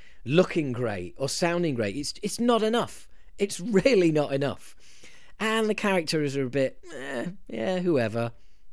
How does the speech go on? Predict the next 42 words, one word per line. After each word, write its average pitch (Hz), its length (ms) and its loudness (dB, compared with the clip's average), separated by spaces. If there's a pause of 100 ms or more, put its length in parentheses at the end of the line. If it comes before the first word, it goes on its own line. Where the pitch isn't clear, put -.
It's, 208 340 -4
yeah, - 360 0
it's - 180 -4
all 277 240 2
a - 20 2
bit 165 220 0
meh 127 240 0 (160)
for 110 160 -6
me, 92 220 -4
really. 113 460 -2
But 180 120 -6
there 208 160 -2
you 190 120 -2
go. 110 380 -4
That - 180 -4
was 98 140 -10
just - 300 -12
me. 76 340 -10 (460)
Killer 214 260 4
Book 131 300 -4
Club. 73 340 -10 (1200)
Next - 380 0
up. 92 240 -8 (1400)
Oh, 101 400 -4
I - 40 -12
certainly 104 380 -4
couldn't 101 200 -6
say 101 180 -4
that 101 160 -6
for 104 80 -10
this. 95 200 -6
This 156 140 -4
is 151 140 -2
the 160 80 -2
story 190 840 4
of 147 300 2 (260)
Kajaki, 131 840 0 (100)
K 143 440 -2
A 131 300 -2
J 127 560 -2
A 123 340 -4
K 117 580 -6